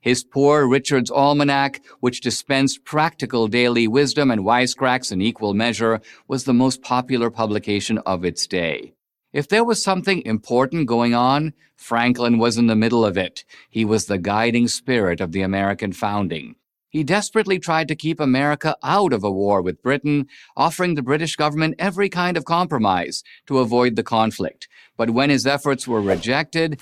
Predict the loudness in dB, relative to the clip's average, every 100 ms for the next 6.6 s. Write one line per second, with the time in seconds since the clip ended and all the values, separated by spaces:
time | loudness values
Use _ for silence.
0 | -12 -6 -2 0 2 2 2 0 -2 -2
1 | -2 0 2 2 0 0 0 0 0 0
2 | -2 -4 -2 -2 0 -2 -2 -2 0 0
3 | 0 2 0 -2 -10 -4 -2 -2 0 2
4 | 4 2 0 0 2 0 -2 0 2 2
5 | 0 -2 -4 -2 -2 0 0 0 -2 -4
6 | -2 0 2 2 0 -4